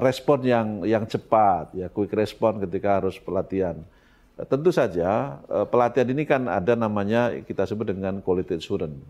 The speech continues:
jaminan mutu. Tidak serta-merta orang bisa pelatihan tanpa dikontrol. Para W I kita terus kita upgrade. Para W I kita terus kita upgrade. Para W D I suara kita sangat, sangat siap dengan persiapan yang sudah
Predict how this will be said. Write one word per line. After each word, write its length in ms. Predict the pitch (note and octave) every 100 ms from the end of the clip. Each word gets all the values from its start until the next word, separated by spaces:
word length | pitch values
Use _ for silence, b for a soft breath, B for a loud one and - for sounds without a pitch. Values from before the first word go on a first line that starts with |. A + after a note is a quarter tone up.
| -
jaminan 400 | - F#2 G#2 G2+
mutu. 560 | G#2+ G2+ - A#2+ D#2 C#2 b b b b -
Tidak 240 | F#2 -
serta-merta 800 | - A#2+ - A2+ A2+ A2 - B2
orang 320 | A2 A#2+ A#2+
bisa 240 | G#2+ G2+ G#2
pelatihan 480 | G#2 G#2 G#2 A#2+
tanpa 320 | A2+ G#2 F#2+ G2
dikontrol. 800 | F2+ G2+ F#2+ F2+ F2+ D#2 D2 - _
Para 320 | - A#2+ B2
W 160 | B2+ C3+
I 80 | C3+
kita 400 | C#3 C#3 C3+ B2+
terus 240 | - B2+
kita 320 | - - G2
upgrade. 400 | G2 - G#2 D#2+ - b b b b -
Para 240 | A#2+ C3
W 160 | B2+ B2+
I 80 | B2
kita 240 | A#2+ A2+
terus 160 | G#2+ F#2
kita 320 | - D2+ D2+
upgrade. 240 | - -
Para 160 | - F2
W 80 | F#2+
D 160 | F#2+
I 60 | G2
suara 260 | G#2 G2 F#2+
kita 240 | F#2+ G2+
sangat, 400 | F#2+ F#2+ F#2 F2 - b b b
sangat 400 | _ - F2+ G2+ -
siap 420 | B2+ B2+ D3+ -
dengan 400 | G2+ F#2+ F2 F2
persiapan 1040 | - F#2+ - G#2 F#2+ - G2 F2+ F2+ F2+
yang 80 | F#2
sudah 240 | F#2 F#2